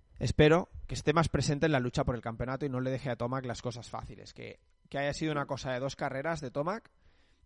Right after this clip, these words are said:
y que ya le toque currárselo. ¿Vale? Yo espero, espero esto.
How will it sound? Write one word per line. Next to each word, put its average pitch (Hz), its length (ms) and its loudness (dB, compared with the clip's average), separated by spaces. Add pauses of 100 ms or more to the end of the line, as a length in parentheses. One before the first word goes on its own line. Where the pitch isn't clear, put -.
y 143 140 -4
que 139 120 -6
ya 131 120 -2
le 139 100 -4
toque 131 260 -8
currárselo. 107 500 -10 (1200)
¿Vale? 147 300 -6
Yo 123 100 -6
espero, 131 520 -2
espero 120 340 -2
esto. 110 360 -10